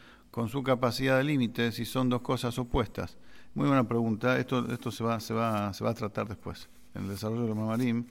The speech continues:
el Rebbe aborda esta pregunta y la, y la responde. Pero acá estamos analizando, acá estamos analizando entonces, y la conclusión es que esa es la respuesta a la pregunta inicial. ¿Cómo puede ser que las diez sefirot se llaman pshutim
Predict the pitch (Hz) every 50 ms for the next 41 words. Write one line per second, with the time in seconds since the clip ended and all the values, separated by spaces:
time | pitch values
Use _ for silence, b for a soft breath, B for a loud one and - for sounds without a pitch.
0 | - - - - 107 110 117 117 113 107 107 110 127 123 117 107 - 107 101 104
1 | 113 113 120 123 117 - - 104 104 101 101 98 95 - 101 92 95 98 98 -
2 | - 101 95 90 85 85 - - B B B B B B B B B B B B
3 | B - - 127 127 123 156 165 135 165 156 156 151 147 143 143 143 135 - 135
4 | 139 151 143 131 135 143 151 - - - - - - - - - - - _ _
5 | - - - - - - - - - - 131 120 127 127 139 139 139 135 127 131
6 | 120 - 139 139 139 139 131 120 - 135 135 120 127 131 123 - - B B B
7 | B B B - - 127 127 123 131 123 127 135 123 - 165 170 165 170 170 160
8 | - - - b b b b b b b b - - - - 147 143 131 156 147
9 | 139 131 127 120 - - 147 135 127 - - 131 123 123 - 117 110 110 107 117
10 | 120 123 123 120 113 117 120 117 - - 127 104 92 90 - - - - - B
11 | B B B B B B B - 156 165 165 143 135 147 147 139 127 113 - -
12 | 131 113 104 101 - 113 107 113 135 139 127 143 127 - 131 127 127 113 101 117
13 | 107 104 120 123 123 120 117 113 104 - - - - 120 - - 131 135 143 165